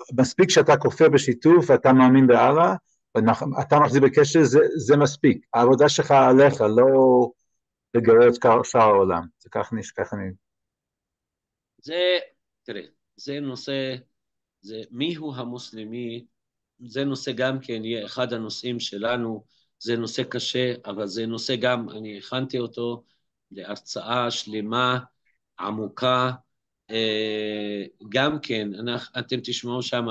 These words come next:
Speaker 2: דברים שלא שמעתם אף פעם, אה, אני לא רוצה להיכנס לזה יותר מדי, אבל פה חשוב,
Speaker 1: אז
Speaker 2: שמלחמה בשם הדת או למען לגרום לאנשים להיכנס לדת שלך, אין. אין,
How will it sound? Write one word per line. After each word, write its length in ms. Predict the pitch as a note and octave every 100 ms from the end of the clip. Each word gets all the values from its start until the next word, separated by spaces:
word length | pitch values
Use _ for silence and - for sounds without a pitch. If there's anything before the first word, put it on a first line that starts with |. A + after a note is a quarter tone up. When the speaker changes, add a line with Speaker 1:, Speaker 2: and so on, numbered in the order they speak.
| G#2
Speaker 2:
דברים 320 | G2+ G#2+ A2+
שלא 360 | A2 G#2+ A2 C3
שמעתם 500 | B2 A#2 A2 G#2 G2+
אף 180 | G#2
פעם, 380 | _ B2 A2+ A#2+ G#2+ _ _ _ _ _ _ _ _ _
אה, 480 | G#2+ G#2+ G#2+ G#2 G#2 G2 _ _ _
אני 220 | B2 B2+
לא 140 | B2+ D3+
רוצה 260 | E3 D#3+
להיכנס 360 | C#3+ - B2+ B2+
לזה 180 | A#2+ A#2+
יותר 260 | A#2+ C3
מדי, 240 | A#2+ A2 B2+
אבל 420 | B2 A#2+ B2 A#2+ - _ _
פה 180 | D3 D3
חשוב, 480 | - A#2+ C3+ A2+ - _ _ _ -
Speaker 1:
אז 60 |
Speaker 2:
שמלחמה 580 | B2 C3+ C3+ C#3+ C#3 D3 B2
בשם 340 | - - C3
הדת 460 | B2 A2 C3 D3 - -
או 80 | A#2+
למען 460 | A#2 B2+ B2 A2+ F2+ _ _ _ _
לגרום 460 | A#2 A2 C3+ C3+
לאנשים 560 | A#2+ A#2 A#2 A2+ D3 C3
להיכנס 540 | A#2+ A#2 A#2+ C3 B2+
לדת 400 | A2+ A2 B2+ C3+
שלך, 640 | - C3 A2+ - _ - B2 B2 -
אין. 200 | A#2+ G#2 F2+ _ _ _ _ _ _ _ _
אין, 320 | D3+ D3 A#2